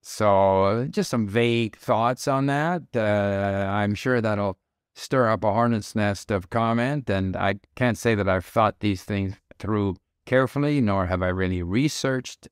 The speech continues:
this, but it's just a feeling that I had after seeing a lot of the positive comments about me talking about aging and learning and so forth. So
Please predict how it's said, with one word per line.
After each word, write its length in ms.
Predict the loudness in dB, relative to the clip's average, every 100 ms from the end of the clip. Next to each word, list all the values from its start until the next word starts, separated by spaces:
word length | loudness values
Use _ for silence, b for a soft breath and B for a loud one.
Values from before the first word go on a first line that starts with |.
| -14
this, 500 | -4 0 0 -2 -8 _ _ _ _
but 100 | 0
it's 100 | 0
just 260 | 0 -2 0
a 360 | -2 -2 -4 -8
feeling 380 | -6 -2 0 2
that 160 | 2 0
I 80 |
had 260 | 2 2 4
after 300 | 2 0 -4
seeing 360 | -2 0 0 -2 _ _
a 80 | -2
lot 160 | 2 2
of 80 | 0
the 60 |
positive 540 | 0 2 2 0 -2 -2
comments 420 | -2 0 0 0
about 280 | 2 2 2
me 340 | 0 0 -2 -4 _
talking 300 | -2 0 0
about 260 | 2 2 2
aging 440 | 0 0 -2 0
and 120 | 0
learning 340 | 0 0 0 0
and 80 | 0
so 160 | -2
forth. 220 | -2 -4
So 240 | 0 0